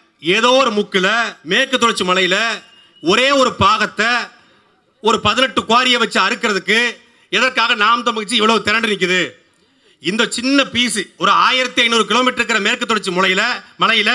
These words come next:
சின்ன பீஸ், ஒரு சி-, ஒரு கேக்ல கூடிய சின்ன பீஸ் மாதிரி வெட்டுறதுக்கு எதற்காக இவ்வளவு பெரிய ஆர்ப்பாட்டம், இவ்வளவு பெரிய கூட்டம் என்று சில பேர் நினைக்கலாம். இந்த மேற்கு தொடர்ச்சி மலையில புலிகள் வாழுது, கரடி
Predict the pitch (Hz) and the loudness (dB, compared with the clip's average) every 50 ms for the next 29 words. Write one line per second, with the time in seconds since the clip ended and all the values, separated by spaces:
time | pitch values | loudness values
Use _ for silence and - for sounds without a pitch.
0 | 262 233 - - - - _ - - 277 285 294 302 302 277 - - 254 254 214 | -2 -4 -6 -12 -20 -20 _ -4 0 2 2 4 4 4 2 2 0 -2 -2 -2
1 | - - - _ _ _ _ _ _ _ _ _ _ - 226 214 - - - 214 | -4 -8 -14 _ _ _ _ _ _ _ _ _ _ -2 -2 -2 -4 -4 -2 -2
2 | 208 196 - 240 254 277 254 254 247 - 233 226 185 - 247 262 269 262 - - | -2 -2 0 0 -2 0 0 -2 -2 0 -2 -2 -2 -4 -4 -2 -2 -4 -4 -2
3 | - 247 262 262 - - 247 247 254 262 262 226 220 220 - 247 254 220 190 - | -2 0 0 0 -2 0 0 2 2 2 0 0 -2 -2 -2 -4 -4 -4 -4 -2
4 | 196 226 254 262 262 - - - - _ - 190 226 277 269 269 - 269 262 262 | -2 -2 -2 -2 -6 -10 -18 -20 -10 _ -2 -2 0 -2 -2 0 0 0 2 2
5 | 247 214 226 254 262 254 247 240 214 202 - 180 - - 247 220 220 - 269 285 | 2 2 2 2 2 2 2 2 2 2 2 0 0 0 0 0 0 -2 -2 -2
6 | 262 240 247 247 240 240 226 208 - 247 269 262 - 254 214 226 220 220 247 277 | 0 0 2 2 2 0 0 -2 -2 -2 -2 -2 -2 -2 -2 -2 0 0 0 0
7 | 285 262 214 147 - - - _ _ _ _ _ _ _ _ _ _ _ _ _ | 0 0 -2 -4 -8 -16 -20 _ _ _ _ _ _ _ _ _ _ _ _ _
8 | - - 190 202 202 233 196 180 180 196 185 180 160 135 113 - _ _ _ _ | -10 -6 -6 -4 -4 -4 -4 -6 -6 -6 -6 -8 -8 -8 -10 -14 _ _ _ _
9 | _ _ _ _ _ _ _ _ _ _ _ _ _ _ _ 190 214 233 214 196 | _ _ _ _ _ _ _ _ _ _ _ _ _ _ _ -4 -2 -2 0 0
10 | 226 262 302 294 294 269 277 269 262 - 240 220 226 247 240 240 240 262 277 254 | 2 0 2 0 0 0 0 0 0 0 2 2 2 2 2 0 0 0 0 -2
11 | 208 147 123 - - _ _ _ _ _ _ _ _ _ _ _ - 196 277 294 | -4 -6 -8 -14 -20 _ _ _ _ _ _ _ _ _ _ _ -2 0 2 2
12 | 294 302 302 294 277 277 277 262 247 220 185 151 120 - _ _ _ _ _ _ | 2 2 2 2 2 2 0 0 0 -2 -2 -4 -6 -12 _ _ _ _ _ _
13 | _ _ _ _ _ _ _ - 208 226 277 311 311 311 | _ _ _ _ _ _ _ -2 0 2 2 2 2 2